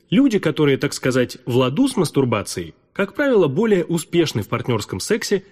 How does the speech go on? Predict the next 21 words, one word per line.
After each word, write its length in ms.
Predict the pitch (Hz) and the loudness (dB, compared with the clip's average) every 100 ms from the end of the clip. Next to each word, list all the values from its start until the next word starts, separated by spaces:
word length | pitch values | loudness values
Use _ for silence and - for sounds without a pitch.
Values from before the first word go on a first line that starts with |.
| - | -2
нежели 320 | 247 208 156 | 0 4 2
те, 240 | 120 185 208 | 2 2 0
что 220 | - 151 | 0 -4
стыдятся 440 | - 135 175 - | 0 2 2 0
мастурбации, 800 | 123 117 110 98 160 208 175 160 - - | -2 0 -2 -2 -2 -2 -2 -2 -4 -6
испытывают 600 | 156 - 277 165 131 - | -4 0 0 2 2 2
по 40 | |
её 260 | 123 113 107 | 0 0 0
поводу 340 | 120 107 98 | 0 0 0
чувство 340 | - 117 - 98 | -2 -4 -6 -8
вины 400 | 92 104 208 - _ | -4 -2 -2 -4 _
или 160 | 254 254 | 2 4
не 160 | 214 139 | 4 2
занимались 600 | 117 104 98 165 175 - | 2 0 0 -2 -4 -4
ею 260 | 104 113 | -2 0
вовсе. 400 | 95 92 - - - _ _ _ _ _ _ _ | -2 -4 -6 -12 -14 _ _ _ _ _ _ _
Чем 260 | - 302 254 | 0 2 4
вызвано 520 | 120 208 202 214 202 | 4 4 4 2 2
это 220 | - 185 165 | 2 2 2
кажущееся 680 | 123 131 147 - 139 127 | 0 0 0 0 0 0
противоречие? 680 | 117 117 123 120 95 - | -2 0 0 2 0 -4